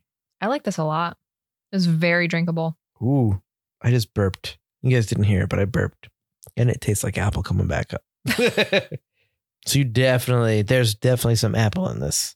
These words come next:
Speaker 1: Yeah.
Speaker 2: But no, this is very good. I, Thomas Hooker does a lot of great stuff. We'd like to visit their brewery, and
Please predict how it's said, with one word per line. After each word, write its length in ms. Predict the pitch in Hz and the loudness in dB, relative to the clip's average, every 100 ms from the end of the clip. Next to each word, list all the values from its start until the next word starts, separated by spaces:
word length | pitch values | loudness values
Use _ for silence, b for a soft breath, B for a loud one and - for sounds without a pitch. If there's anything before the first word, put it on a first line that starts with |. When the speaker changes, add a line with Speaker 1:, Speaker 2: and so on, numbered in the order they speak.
| _ | _
Speaker 1:
Yeah. 200 | 170 156 - _ _ _ _ 113 | -8 -8 -12 _ _ _ _ 0
Speaker 2:
But 100 | 143 | 2
no, 140 | 156 | 2
this 140 | 147 | 2
is 100 | 151 | 0
very 180 | 139 135 | 2 2
good. 180 | 127 123 | 2 2
I, 260 | 120 113 135 | 2 2 0
Thomas 380 | - 160 185 202 | 0 2 2 0
Hooker 160 | 180 | -2
does 140 | 156 135 | -2 0
a 40 | |
lot 160 | 131 127 | 2 2
of 80 | |
great 180 | 113 104 | 2 0
stuff. 360 | - 107 95 - _ b | 0 -2 -2 -8 _ b
We'd 160 | 131 127 | 0 2
like 180 | 131 - | 2 2
to 60 | |
visit 240 | 131 127 120 | 4 4 4
their 80 | 117 | 2
brewery, 580 | 123 127 123 123 113 - | 4 4 4 2 0 -2
and 1000 | 117 113 110 107 107 104 104 104 104 101 | 0 2 2 2 0 0 0 0 -2 -4